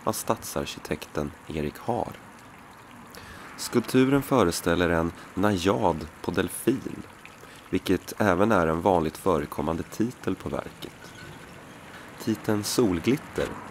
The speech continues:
är kanske som mest träffande om du besöker skulpturen en solig sommardag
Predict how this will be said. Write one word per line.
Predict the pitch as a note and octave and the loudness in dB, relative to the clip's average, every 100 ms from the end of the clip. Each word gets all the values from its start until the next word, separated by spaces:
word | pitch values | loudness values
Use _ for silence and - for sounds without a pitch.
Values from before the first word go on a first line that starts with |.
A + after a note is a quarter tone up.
| - | -8
är | F#2+ | -6
kanske | - F#2+ - F2 E2+ | 0 -2 0 0 0
som | - F2+ F2+ | -2 0 2
mest | B2 - - - | 0 -2 -12 -4
träffande | G2 - - D#2 D#2 - - - - - | -4 -2 -2 -2 -2 -6 -14 -16 -10 -4
om | G#2 | 2
du | G#2+ | 2
besöker | G#2+ - G2+ A2+ - A2 G#2 | 2 2 2 2 0 0 0
skulpturen | - A2+ - D#2+ D#2 D#2 D2+ - - - - | 0 -4 -2 0 0 0 -2 -6 -12 -8 -4
en | |
solig | G2 - G#2+ E2+ G2 F#2 | 0 4 4 4 2 2
sommardag | - G2 D#2+ D#2 G2 E2+ | 2 4 4 0 0 -2